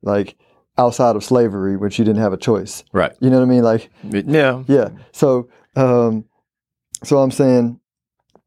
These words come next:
Speaker 1: what the kids are doing now is you, people are thinking in terms of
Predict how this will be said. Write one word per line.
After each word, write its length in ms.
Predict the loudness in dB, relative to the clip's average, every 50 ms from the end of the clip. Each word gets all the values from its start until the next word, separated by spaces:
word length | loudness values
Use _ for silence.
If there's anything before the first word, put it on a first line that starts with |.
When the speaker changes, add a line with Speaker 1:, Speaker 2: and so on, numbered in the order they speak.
| _ -20 -20 -20 _
Speaker 1:
what 180 | -2 -2 -2 -2
the 80 | -2
kids 240 | 0 2 2 2 2
are 60 | 0
doing 260 | 0 0 2 2 2 2
now 280 | 2 2 4 2 2 2
is 180 | 0 -2 -6 -10 -18 -20 _ _ _ _
you, 180 | -4 -4 -4 -4 -6 _
people 300 | 0 0 2 2 2 0
are 60 | 2
thinking 360 | 2 0 0 2 0 0 0 0
in 120 | 0 -2 -2
terms 360 | -2 -2 -2 -2 -2 0 0
of 220 | 0 0 0 -2